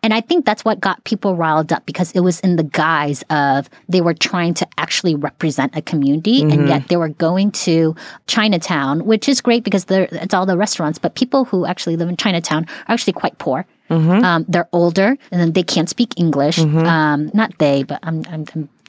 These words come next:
Speaker 1: being hasty about it. But the people he put on are people who could not respond. It's
Speaker 2: Yeah.
Speaker 1: as if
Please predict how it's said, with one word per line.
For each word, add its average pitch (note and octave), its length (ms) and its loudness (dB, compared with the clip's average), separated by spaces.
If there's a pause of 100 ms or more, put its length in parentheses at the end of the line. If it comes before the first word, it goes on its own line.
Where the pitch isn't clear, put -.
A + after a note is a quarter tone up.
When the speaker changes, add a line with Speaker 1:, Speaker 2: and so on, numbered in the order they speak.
(120)
Speaker 1:
being E3 200 4
hasty - 320 0
about C#3 280 2
it. D#3+ 80 0
But F#3+ 240 -2
the F3+ 80 -4
people - 260 -2
he F#3+ 140 -2
put - 240 -4
on C#3 360 -2 (220)
are F3+ 80 0
people G#3+ 300 0
who F3 140 -4
could D#3+ 180 -2
not C#3 240 -2
respond. C3 560 -8
It's C4 240 0
Speaker 2:
Yeah. G#4+ 60 2
Speaker 1:
as - 100 -6
if B3 260 0